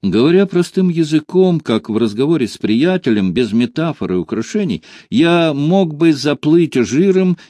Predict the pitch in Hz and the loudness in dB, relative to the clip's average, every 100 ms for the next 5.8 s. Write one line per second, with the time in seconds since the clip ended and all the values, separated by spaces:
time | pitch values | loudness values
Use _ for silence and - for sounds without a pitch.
0 | - 151 - 202 190 170 160 - 156 - | -2 0 0 -2 0 2 2 0 -6 -6
1 | 127 156 185 180 165 - 135 120 - 120 | -6 -2 0 0 -2 -2 -4 -4 -4 -4
2 | - 175 160 - - - 123 - 123 - | 0 0 0 -8 -16 -6 -6 -2 -4 -4
3 | 156 160 151 135 - - 131 131 113 110 | -4 -2 -2 -4 -8 -8 -6 -4 -2 0
4 | 127 120 - - 120 110 87 117 110 98 | 0 -4 -10 -4 0 0 0 0 0 -2
5 | - 120 127 190 175 104 80 | -4 -4 -2 -2 -2 -2 -4